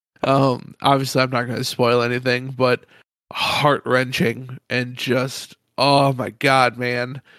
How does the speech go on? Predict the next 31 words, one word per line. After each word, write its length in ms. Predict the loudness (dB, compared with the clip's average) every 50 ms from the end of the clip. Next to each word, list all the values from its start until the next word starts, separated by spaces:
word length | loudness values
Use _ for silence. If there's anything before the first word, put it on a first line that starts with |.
| _ _ _ _ -4
Uh, 260 | -2 0 0 0 0
very, 600 | -2 0 2 4 4 4 4 4 2 0 -2 -4 _ _ _ _
it's 200 | -8 -6 0 0
a 100 | 0 0
dark-ass 840 | 0 -4 -10 -8 _ 0 0 2 0 0 -2 -4 -6 -6 -8 -8 -10
game. 380 | -10 -10 -12 -12 -12 -14 -16 -12 -4
Like, 280 | 0 0 0 0 -2
if, 400 | -2 -2 -2 -2 -2 -8 -10 -4 0
uh, 480 | 2 4 4 4 2 0 0 -4 -6 -12 _ _ _ _ _ _ _ _ _ _ _ _ _ _ _ _ _ _ _ _ _ _ _ _ _ _ _ _ _ _ _ _ _ _ _ _ _ _
I 100 | 0 0
don't 140 | 0 0 -2
know, 240 | -2 -2 -2 -2 0
I'd 240 | 2 4 4 4 4
almost 440 | 4 4 4 2 2 0 -2 -2 0
wanna 140 | -2 -2 0
say, 120 | 0 0 0
like, 200 | 2 0 -2 -2
trigger 320 | 0 0 2 2 4 4
warnings. 480 | 4 4 2 2 0 -2 -4 -4 -2 0
Like, 160 | 0 0 0 -2
it's 180 | -2 0 0
a 60 | 0
dark-ass 640 | -2 0 0 0 0 0 -2 -2 -4 -4 -4 -6 -8 -8
game. 360 | -8 -8 -8 -8 -10 -14 -16 -18 -12 -8
So, 500 | -6 -2 0 0 0 0 0 -4 -6 -10 -16 -20 -20 _ _ _ _ _ _ _ _ _ _ _ _ _ _ -2
uh, 280 | 0 0 2 0 0
one 280 | -2 0 2 2 2 2
of 60 | 0
the 60 | -2 -2 -2
things 140 | -2 0 0
that 200 | 0 0 -2